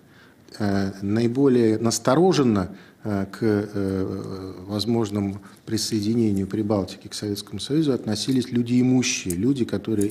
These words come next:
имели заводы, фабрики, э, тогда как неимущие, м, э, представители титульных этносов относились,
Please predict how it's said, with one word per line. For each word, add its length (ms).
имели 420
заводы, 560
фабрики, 800
э, 920
тогда 320
как 320
неимущие, 800
м, 240
э, 200
представители 680
титульных 540
этносов 460
относились, 680